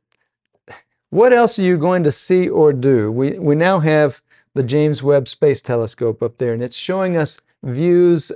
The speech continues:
of the beginnings of the universe that we never saw before, that we never thought we could see, images that,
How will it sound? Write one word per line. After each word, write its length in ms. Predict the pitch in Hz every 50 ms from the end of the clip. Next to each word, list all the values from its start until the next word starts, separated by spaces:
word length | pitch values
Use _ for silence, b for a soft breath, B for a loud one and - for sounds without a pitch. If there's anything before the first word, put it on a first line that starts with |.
| -
of 280 | - 143 135 131 120 117
the 60 | 127
beginnings 680 | 120 127 131 131 160 165 170 175 170 165 160 147 - -
of 220 | - - 131 127
the 80 | 127 131
universe 440 | 147 151 151 139 127 131 127 120
that 160 | - 143 - -
we 140 | 147 131
never 280 | 139 156 180 202 202 175
saw 340 | 147 - - 165 165 156 156
before, 420 | 151 143 139 - - 151 147 143
that 160 | 135 127 -
we 100 | - 135
never 240 | 127 147 165 175 180
thought 320 | 170 - - 160 160 - -
we 100 | 147 131
could 160 | - 143 120
see, 440 | - - - 151 143 143 139 b b b b b b b b _ -
images 560 | 175 190 196 185 151 156 175 165 139 - -
that, 260 | 151 139 139 143 -